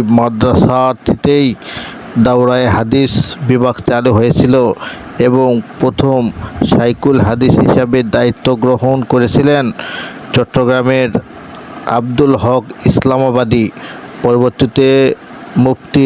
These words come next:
রেজাউল হক এই পদ গ্রহণ করেন এবং দুই হাজার বারো সালে প্রায় পঞ্চাশ বছর পর্যন্ত এই প্রতিষ্ঠানে বুখারী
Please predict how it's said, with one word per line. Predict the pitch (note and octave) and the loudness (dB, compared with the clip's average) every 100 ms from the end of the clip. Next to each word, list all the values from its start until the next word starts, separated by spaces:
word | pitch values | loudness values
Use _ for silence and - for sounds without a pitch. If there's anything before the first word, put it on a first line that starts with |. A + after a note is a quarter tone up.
| B2 | 4
রেজাউল | A#2 B2 C3 B2+ A#2+ | 2 2 2 2 2
হক | C3+ A2+ - - - A#2+ | 2 0 -6 -10 0 0
এই | A#2+ - | 0 0
পদ | C3 C3+ B2+ - - - - - A#2+ | 0 2 0 -4 -16 -16 -18 -8 -2
গ্রহণ | B2 B2 C3 B2 | 0 2 0 0
করেন | C3+ C3+ C#3 C3 - - | 2 2 2 -2 -4 0
এবং | B2+ C#3 C3 G#2 - - - - - - - - _ _ _ C3+ | 2 2 2 0 -6 -16 -16 -16 -14 -14 -16 -18 _ _ _ -6
দুই | C3+ B2 | -4 -2
হাজার | A#2 B2 C#3 B2+ B2 | -4 -6 -6 -6 -6
বারো | C3 B2+ - | -6 -6 -8
সালে | A#2+ A#2 - _ _ _ - | -8 -8 -10 _ _ _ -10
প্রায় | B2 B2+ A#2 G#2 _ _ - - - - | -6 -6 -8 -12 _ _ -20 -20 -16 -10
পঞ্চাশ | B2+ A#2 - B2+ B2+ - - A2+ | -10 -10 -10 -8 -8 -10 -16 -10
বছর | A#2 - B2 A#2+ | -10 -8 -10 -8
পর্যন্ত | C3 A#2+ C3 A#2+ C3 C3 C3 B2+ - _ _ _ A#2+ | -10 -8 -10 -8 -6 -4 -4 -8 -14 _ _ _ -10
এই | B2 A#2 _ | -8 -10 _
প্রতিষ্ঠানে | B2 - A2 - B2+ C3 B2+ G#2+ _ _ _ _ _ A2+ | -12 -10 -10 -10 -8 -10 -10 -14 _ _ _ _ _ -16
বুখারী | A#2 - B2+ B2+ | -14 -10 -8 -8